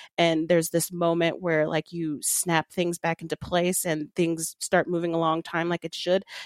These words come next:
There's that moment when you snap where you're, like, you're holding your breath, waiting, like, "Okay,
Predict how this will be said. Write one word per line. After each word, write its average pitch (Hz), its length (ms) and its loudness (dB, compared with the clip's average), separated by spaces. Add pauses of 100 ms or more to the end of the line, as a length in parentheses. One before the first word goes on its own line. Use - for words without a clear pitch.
(100)
There's 190 140 6
that 170 160 4
moment 175 400 0
when 175 120 -2
you 165 80 -2
snap 170 460 0
where 165 120 0
you're, 156 280 -2
like, 160 180 -6 (320)
you're 180 120 2
holding 208 280 0
your 180 120 2
breath, 165 280 4
waiting, 170 260 2
like, 165 200 -4
"Okay, 165 240 -2